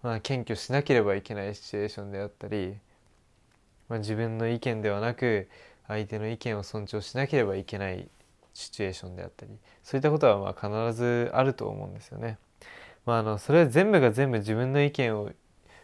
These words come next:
が正しいというわけじゃないんですけども、まあ、明らかに理不尽だなだったりとか、まあ、思う時は、あの、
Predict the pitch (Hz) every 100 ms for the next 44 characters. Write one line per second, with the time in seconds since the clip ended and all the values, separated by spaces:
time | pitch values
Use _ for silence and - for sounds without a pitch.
0 | _ 120 - 120 127 - 156 110 107 107
1 | 113 104 95 98 104 95 - - 92 90
2 | - 107 90 101 - 202 220 147 107 95
3 | 92 123 120 135 98 95 101 92 - 92
4 | 95 98 82 98 _ _ - - - -
5 | - - _ _ 104 85 - 113 135 165
6 | 104 90 - 113 110 95 95 90 90 98
7 | _ _ _ _ _ _ 107 101 98 98
8 | 98 95 95 98